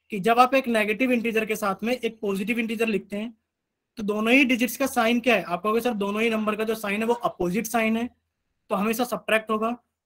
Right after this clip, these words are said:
सर, टेन में से फ़ाइव गया तो फ़ाइव, लेकिन पर, "सर, sign कौन सा आएगा integers के लिए?" तो sign बहुत important है। आपने कहा, "सर, जो भी बड़ी डिजिट है, बड़ा number है, इसके पास वाला sign आएगा negative",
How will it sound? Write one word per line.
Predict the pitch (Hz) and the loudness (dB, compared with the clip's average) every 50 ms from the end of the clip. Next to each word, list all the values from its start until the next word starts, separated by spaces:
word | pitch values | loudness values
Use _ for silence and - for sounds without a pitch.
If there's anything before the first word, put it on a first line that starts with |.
| _ _ - | _ _ -4
सर, | 214 214 | -4 -4
टेन | 214 - 214 208 214 220 | 0 2 2 2 2 2
में | 226 226 | 0 -2
से | 220 247 | -2 -2
फ़ाइव | 233 - 220 220 214 | 0 0 0 0 0
गया | 202 226 220 | 0 -2 0
तो | 220 208 | 0 -4
फ़ाइव, | - - 180 160 - 208 196 - _ _ _ _ _ _ _ _ | -2 -2 0 0 0 -2 -4 -8 _ _ _ _ _ _ _ _
लेकिन | 165 196 202 202 247 240 | -2 -2 0 0 0 2
पर, | 220 269 269 | 2 0 0
"सर, | 262 294 277 | 2 0 -2
sign | 262 - - 196 196 240 262 254 | -2 -2 -2 0 2 2 2 4
कौन | 262 269 269 254 | 4 4 4 4
सा | - 262 | 4 2
आएगा | 254 247 247 240 | 2 4 2 2
integers | 226 226 220 233 220 233 226 - | 2 0 0 0 0 0 0 -2
के | 240 | -2
लिए?" | 220 208 | -2 -2
तो | 208 | -2
sign | 190 202 196 196 202 185 | -4 -4 -2 -2 0 0
बहुत | 180 214 226 247 | 0 0 0 0
important | 247 233 240 247 240 240 240 233 240 | 0 0 0 0 0 0 -2 -2 -4
है। | 240 247 - _ _ _ _ _ _ _ _ _ | -6 -8 -10 _ _ _ _ _ _ _ _ _
आपने | 160 165 165 214 226 | -4 -2 0 0 -2
कहा, | 220 220 | -2 0
"सर, | 220 254 | 0 -2
जो | 247 202 190 202 196 | -2 0 0 0 0
भी | 214 254 | 0 2
बड़ी | 208 226 220 233 220 | 2 2 2 2 0
डिजिट | 190 202 170 208 - - | 0 -2 -4 -4 -4 -2
है, | 196 208 | -4 -2
बड़ा | 196 185 170 180 | 0 0 0 0
number | 185 190 190 185 180 170 | 0 0 0 0 0 0
है, | 175 202 233 240 - _ _ _ _ _ _ - | 0 -2 -4 -6 -10 _ _ _ _ _ _ -10
इसके | 170 170 - 269 | -10 -4 -4 -4
पास | 262 - - 196 196 220 214 226 | -2 0 2 2 2 2 2 2
वाला | 220 226 220 | 0 0 0
sign | 220 220 208 196 185 | -2 -2 -2 -2 -2
आएगा | 160 165 208 240 | -2 -2 -2 -2
negative", | 233 190 147 139 123 - 120 | -2 -2 -4 -6 -10 -14 -20